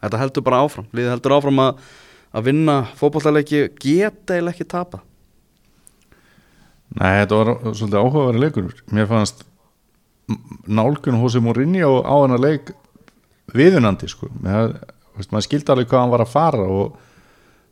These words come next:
Speaker 2: Tottenham byrjaði leikinn vel og fengu sín færi og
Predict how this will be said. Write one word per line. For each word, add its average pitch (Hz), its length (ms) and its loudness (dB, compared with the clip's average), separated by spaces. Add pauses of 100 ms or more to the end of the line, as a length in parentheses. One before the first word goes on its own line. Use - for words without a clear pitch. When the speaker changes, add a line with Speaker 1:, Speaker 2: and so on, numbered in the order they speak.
Speaker 2:
Tottenham 117 400 2
byrjaði 135 400 2
leikinn 131 320 0
vel 143 300 2
og - 140 -2 (120)
fengu 123 240 -2
sín 127 240 -2
færi 143 380 0 (680)
og 101 300 -4